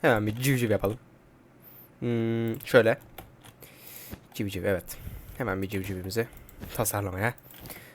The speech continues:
başlayalım. Nasıl olur biliyor musunuz? Ben size söyleyeyim. Pembe. Ver abiciğim pembeden biraz.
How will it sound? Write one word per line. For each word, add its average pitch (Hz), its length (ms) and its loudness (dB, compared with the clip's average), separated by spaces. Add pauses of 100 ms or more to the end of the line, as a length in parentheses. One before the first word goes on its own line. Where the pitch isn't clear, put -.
(320)
başlayalım. 87 480 -4 (1500)
Nasıl 120 240 6
olur 95 240 2
biliyor 123 180 10
musunuz? 101 280 0
Ben 110 140 10
size 104 160 4
söyleyeyim. 107 320 4 (640)
Pembe. 123 400 8 (880)
Ver 165 140 6
abiciğim 104 400 6
pembeden 95 480 -2
biraz. - 320 -4